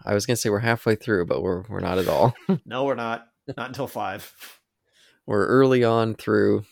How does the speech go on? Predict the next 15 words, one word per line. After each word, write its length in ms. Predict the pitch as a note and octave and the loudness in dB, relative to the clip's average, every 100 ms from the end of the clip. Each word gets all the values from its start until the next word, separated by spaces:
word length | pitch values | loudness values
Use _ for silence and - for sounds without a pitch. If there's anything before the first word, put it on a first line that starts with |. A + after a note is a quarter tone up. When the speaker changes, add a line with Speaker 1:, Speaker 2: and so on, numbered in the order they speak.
| _ - | _ -12
Speaker 1:
and 340 | - F#2 F#2+ | -6 -4 -4
we're, 260 | G2+ G2 F#2 | -4 -2 0
we're 160 | F#2 - | -2 -6
trucking 380 | - A2 - G#2 | -4 -4 -4 -6
along. 360 | F2+ D#2 D#2+ | -4 -4 -6
We're, 260 | E2 F2 A#2 - _ _ _ _ | -6 -6 -8 -14 _ _ _ _
we're, 260 | - D2+ G2+ A#2+ - | -12 -10 -10 -14 -16
yeah. 280 | F2 - A#2 _ - | -12 -10 -12 _ -14
Speaker 2:
We're 80 | B2+ | -6
making 280 | D3+ D#3 D#3 | -4 -2 0
our 140 | D3+ | 2
way. 320 | C3+ B2 A2 | 2 0 -2
It's 240 | G#2 - - | -4 -10 -12
the 100 | B2 | -12
spring 340 | - D3 | -8 -6